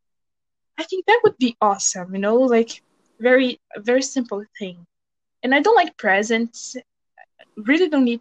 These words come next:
presents and everything, and especially not chocolate. I like chocolate, but I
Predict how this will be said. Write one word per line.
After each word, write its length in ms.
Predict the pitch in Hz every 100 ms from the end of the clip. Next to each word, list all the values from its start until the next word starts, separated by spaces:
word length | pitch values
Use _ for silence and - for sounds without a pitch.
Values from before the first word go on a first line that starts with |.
| _
presents 500 | 214 202 214 226 -
and 160 | 214 202 _ _ _
everything, 640 | 208 202 233 - 208 214 233 _ _ _ _ _ _ -
and 140 | 254
especially 600 | 254 - - 403 - 339
not 200 | 294 262
chocolate. 600 | - 208 - 196 180 - - _ _ _ _ _ _ _ -
I 140 | 302 359
like 280 | 349 466
chocolate, 520 | - 233 214 254 247 - _
but 100 | -
I 80 | 269